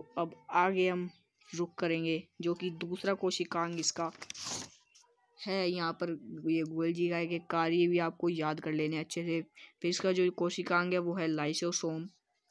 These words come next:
और इसके कार्य पढ़ने के बाद जो सबसे इंपॉर्टेंट कोशिकांग है, वो यहाँ पर आ चुका है, जो कि है माइटोकॉन्ड्रिया।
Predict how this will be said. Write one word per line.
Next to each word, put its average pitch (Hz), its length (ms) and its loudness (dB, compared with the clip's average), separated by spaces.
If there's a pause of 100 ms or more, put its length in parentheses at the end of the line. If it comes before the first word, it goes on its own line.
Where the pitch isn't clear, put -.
(640)
और 165 140 -4
इसके 175 240 0
कार्य 170 340 2
पढ़ने 170 300 0
के 170 80 0
बाद 170 220 2
जो - 80 -6
सबसे 202 460 4
इंपॉर्टेंट 190 720 4
कोशिकांग 170 540 0
है, 165 60 0
वो 214 360 4
यहाँ 190 220 4
पर 175 140 0
आ 175 100 4
चुका - 260 -2
है, 170 180 2 (440)
जो 180 180 4
कि 185 180 2
है 180 120 6
माइटोकॉन्ड्रिया। 165 1080 0